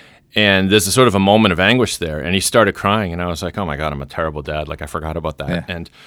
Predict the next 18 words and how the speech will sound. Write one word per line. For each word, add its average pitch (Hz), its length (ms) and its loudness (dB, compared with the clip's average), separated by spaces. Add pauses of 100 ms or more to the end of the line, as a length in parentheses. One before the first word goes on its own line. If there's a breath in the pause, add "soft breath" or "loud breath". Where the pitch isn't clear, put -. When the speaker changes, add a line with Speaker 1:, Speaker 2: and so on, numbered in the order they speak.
(220 loud breath)
Speaker 1:
so 107 680 2
I 107 120 0
tried 123 360 0
to, 90 100 -4 (120)
like, 113 140 -6
he's 196 260 -4
sixteen 82 460 -4
now, 73 160 -4
so - 160 -4
Speaker 2:
Yeah. 87 100 0
Speaker 1:
he's, 80 140 -6
he's 90 300 -6
a, 80 100 -2
he's 90 240 -8
a 87 40 -6
man, 78 360 -8
but 85 160 -2
I, 87 160 0